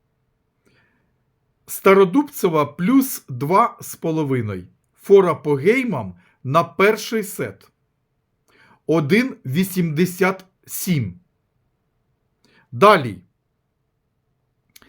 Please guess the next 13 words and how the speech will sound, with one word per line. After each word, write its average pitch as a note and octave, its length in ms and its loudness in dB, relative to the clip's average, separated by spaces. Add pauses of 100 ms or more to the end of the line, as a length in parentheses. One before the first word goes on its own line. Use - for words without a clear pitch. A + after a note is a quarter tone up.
(260)
Індивідуальний F#3 880 2
тотал G3 680 0
Стародубцевої D3+ 1300 -4 (520)
більше G3+ 560 0
трьох G3 380 2
з - 100 -20
половиною. C3 640 -6 (1080)
У A3+ 180 4
першому A#3 920 0
сеті. F3+ 800 -4 (1900)
Один E3+ 460 0 (120)
вісімдесят F3 840 -4
п'ять. C3+ 480 -2